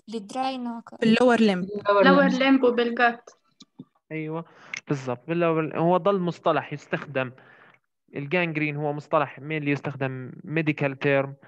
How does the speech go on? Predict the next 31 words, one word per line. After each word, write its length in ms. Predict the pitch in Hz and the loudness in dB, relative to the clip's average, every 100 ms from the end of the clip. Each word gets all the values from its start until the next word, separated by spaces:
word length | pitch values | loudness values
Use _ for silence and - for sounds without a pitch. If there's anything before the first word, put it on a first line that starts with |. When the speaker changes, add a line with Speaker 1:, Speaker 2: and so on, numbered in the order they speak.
| - _ _ - | -20 _ _ -20
Speaker 4:
اللي 280 | - 127 139 | -16 -6 0
يؤشر 400 | 147 160 - 156 | 2 2 0 -2
على 200 | 135 143 | 0 -2
إنه 600 | 139 - 143 139 139 131 - - - | -4 -6 -10 -8 -8 -10 -14 -20 -16
على 200 | - 123 | -8 -4
وجود، 240 | 143 143 151 | -4 -6 -10
على 220 | - 123 131 | -8 -6 -6
الكوجيليتيف 640 | 123 160 147 160 151 135 | -4 -4 -2 -4 -6 -8
نيكروسيس 720 | 139 - 156 147 151 147 151 _ _ _ _ _ - | -14 -8 -6 -4 -6 -8 -10 _ _ _ _ _ -8
في 80 | 156 | -2
اللور 340 | 151 143 113 | 0 0 -2
ليمب. 300 | 104 101 - _ _ _ _ _ - - | -4 -12 -16 _ _ _ _ _ -20 -8
تمام، 260 | 139 139 | -4 -4
في 180 | 143 202 | -4 -4
منه 260 | 185 175 165 | -2 -2 -2
ال-، 40 | |
اللي 320 | 151 95 139 | -2 -6 -6
هو 120 | 143 | -2
الدراي 340 | 151 135 160 160 | -2 0 0 0
جانجرين 500 | 147 147 143 147 139 | 0 -2 0 -2 -2
هو 180 | 135 127 | -4 -4
يو-، 160 | 131 | -4
نفسه 380 | 139 185 - 143 | -4 -6 -6 -12
الكوجيليتيف 640 | 120 - 143 143 143 131 | -10 -4 -2 0 -4 -6
نيكروسيس، 600 | 135 131 135 127 - 139 _ _ _ | -12 -8 -8 -8 -12 -16 _ _ _
سببه 360 | - 156 139 | -4 -4 -4
طبعًا 340 | 139 143 117 123 | -6 -6 -6 -10
اسكيميا 460 | 127 - - 156 139 | -18 -16 -8 -6 -6
بالفينجرز 680 | 127 120 131 120 117 113 - | -10 -12 -14 -10 -10 -10 -8
هون 240 | 135 147 | -8 -8
مثلًا. 360 | 143 139 143 185 | -10 -10 -8 -10